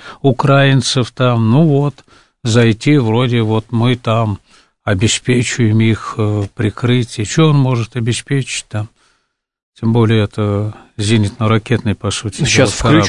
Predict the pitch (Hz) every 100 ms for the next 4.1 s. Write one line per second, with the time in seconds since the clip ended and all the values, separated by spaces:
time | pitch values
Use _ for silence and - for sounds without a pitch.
0 | 175 - 143 - 143 170 185 135 120 -
1 | 107 - 123 123 143 - 123 117 104 -
2 | 95 - - 92 92 98 104 101 104 101
3 | 151 165 170 131 117 - - 110 - 165